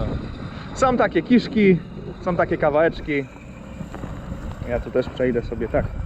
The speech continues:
Za to chodzenie chociaż nawóz <laughs> będzie miał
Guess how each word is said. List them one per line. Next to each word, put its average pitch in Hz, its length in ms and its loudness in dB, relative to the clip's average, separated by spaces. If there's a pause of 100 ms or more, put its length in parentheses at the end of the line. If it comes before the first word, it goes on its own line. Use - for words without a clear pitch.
(1700)
Za 156 140 4
to 175 100 6
chodzenie 180 360 6
chociaż 175 260 2
nawóz 160 320 4
<laughs> 156 60 6
będzie 151 220 4
miał 175 260 2